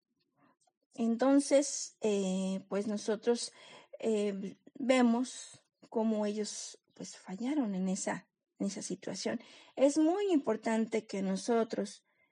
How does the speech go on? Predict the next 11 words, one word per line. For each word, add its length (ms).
aprendamos 1160
en 260
cabeza 640
ajena 520
y 140
podamos, 800
eh, 540
evitar, 600
evitar 420
esto. 360
Em, 800